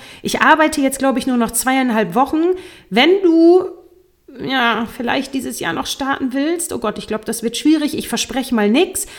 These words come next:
aber direkt nächstes Jahr, Anfang des Jahres, dann, ähm, melde dich, buch so ein kostenloses Infogespräch und wir sprechen mal eben drüber.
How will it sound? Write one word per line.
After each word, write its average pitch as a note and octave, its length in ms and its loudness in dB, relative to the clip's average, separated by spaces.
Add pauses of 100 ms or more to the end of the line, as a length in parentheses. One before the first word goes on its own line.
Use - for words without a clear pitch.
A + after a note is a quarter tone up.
(100)
aber C4+ 280 6
direkt B3+ 360 0
nächstes D#4+ 460 4
Jahr, C#4 320 4
Anfang C4+ 340 2
des A#3 140 -2
Jahres, B3+ 480 0 (340)
dann, C4 420 2
ähm, A#3 600 2 (800)
melde C4 320 4
dich, C4+ 320 -2 (220)
buch E4 300 8
so C4+ 120 0
ein C4+ 60 2
kostenloses C4 680 -2
Infogespräch A#3+ 840 0
und A3+ 140 0
wir A#3+ 80 -2
sprechen E3+ 420 -4
mal D3 160 -10
eben - 220 -10
drüber. - 380 -16